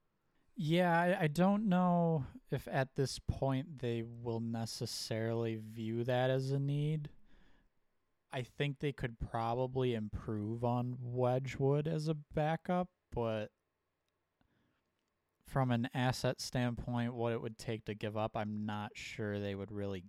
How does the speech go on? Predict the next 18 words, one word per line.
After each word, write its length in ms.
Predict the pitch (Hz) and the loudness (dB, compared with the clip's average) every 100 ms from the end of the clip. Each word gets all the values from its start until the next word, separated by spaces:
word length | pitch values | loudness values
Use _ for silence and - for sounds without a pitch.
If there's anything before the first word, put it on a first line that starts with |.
| - | -10
go 300 | 110 98 104 | -4 -2 -2
that 280 | 117 123 135 - | -2 -2 -4 -2
route. 440 | 139 143 156 208 _ _ _ _ _ _ _ _ _ _ _ - | -2 0 -2 -4 _ _ _ _ _ _ _ _ _ _ _ 2
They 160 | 151 | 4
have 380 | 139 165 185 196 | 4 2 0 0
the 60 | 190 | -4
space, 720 | - - 135 165 165 - - _ _ _ _ _ _ _ _ _ _ _ _ _ _ _ _ _ _ | -4 -2 0 0 -2 -6 -12 _ _ _ _ _ _ _ _ _ _ _ _ _ _ _ _ _ _
but 500 | 190 139 156 151 143 - _ - | -12 4 6 8 6 2 _ -12
I 180 | 123 131 | -4 0
don't 260 | 147 147 196 | 0 0 0
necessarily 760 | 147 - 139 - 143 131 123 | 0 -2 -2 2 2 4 2
see 760 | 113 - - 131 127 120 120 123 - | -2 -4 -2 -2 0 0 -2 -4 -4
the, 300 | 113 113 - | -4 -4 -6
the 100 | - | -6
roster 540 | 104 104 120 120 147 120 | -4 0 0 2 2 0
space 440 | - 127 131 - | 2 2 2 0
up 120 | 110 - - | -4 -6 -8
front. 340 | 113 101 123 | -4 -2 -4